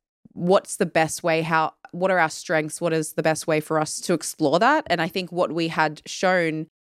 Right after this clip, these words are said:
a really good track record of was coordinating, like, Twitter Spaces, events, and panels.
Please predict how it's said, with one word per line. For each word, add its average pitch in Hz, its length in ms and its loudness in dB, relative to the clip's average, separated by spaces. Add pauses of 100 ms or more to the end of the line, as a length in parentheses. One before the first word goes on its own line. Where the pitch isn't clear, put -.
(120)
a 170 100 4
really 160 300 2
good 156 320 2
track - 260 0
record 185 320 2
of 151 300 0
was 151 560 0 (280)
coordinating, 156 1000 2
like, 117 160 -2
Twitter 262 220 0
Spaces, 208 640 -2
events, 170 680 -2
and 151 160 -2
panels. 208 580 0